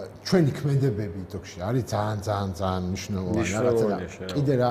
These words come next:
Speaker 1: ერთი რაღაცა მინდა თქვა. აა,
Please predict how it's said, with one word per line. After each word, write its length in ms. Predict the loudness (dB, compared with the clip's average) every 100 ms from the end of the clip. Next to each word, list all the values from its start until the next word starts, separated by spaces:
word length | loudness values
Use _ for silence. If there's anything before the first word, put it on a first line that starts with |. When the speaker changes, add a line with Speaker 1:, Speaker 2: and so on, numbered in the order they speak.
| 0
Speaker 1:
ერთი 360 | -2 -2 -2 -2
რაღაცა 360 | 0 0 -2 -4
მინდა 300 | -4 -2 -2
თქვა. 280 | -2 -6 -6
აა, 1700 | -8 -18 -20 -20 -20 -20 -20 -20 -20 -20 -18 -14 -10 -10 -8 -8